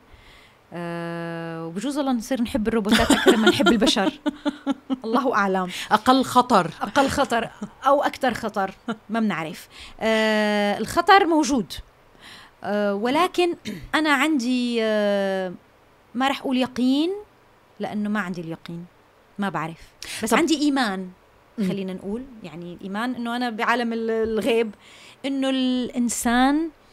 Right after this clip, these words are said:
Speaker 1: اللي اخترع هذا الروبوت هو الأقدر على، آه، السيطرة عليه.
Speaker 2: آه، إنه يضل يحمي نفسه.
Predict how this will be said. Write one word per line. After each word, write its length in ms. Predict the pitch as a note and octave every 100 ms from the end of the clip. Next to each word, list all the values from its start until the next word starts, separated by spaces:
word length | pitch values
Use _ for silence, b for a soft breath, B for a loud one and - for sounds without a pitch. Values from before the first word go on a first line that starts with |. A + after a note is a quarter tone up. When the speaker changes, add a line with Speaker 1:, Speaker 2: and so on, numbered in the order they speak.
| b b _ -
Speaker 1:
اللي 180 | C#4 C#4+
اخترع 400 | - A#3 G#3 D3
هذا 280 | F3 F#3
الروبوت 600 | E3 F3 D#3+ F3 - - - b b b b -
هو 220 | A#3 G#3+
الأقدر 760 | G3+ - - - G#3+ G#3+ - - - _ - - - - - -
على، 540 | D3+ F#3+ G3+ F#3+ F#3+ F#3 -
آه، 240 | F#3 F3 -
السيطرة 580 | - B3 G#3 D#3+ C#3+ - - -
عليه. 200 | C3+ - - - -
Speaker 2:
آه، 100 | G3
إنه 160 | G#3 G#3
يضل 300 | G#3+ A3 E3
يحمي 260 | - E3
نفسه. 460 | D3+ D3 - C#3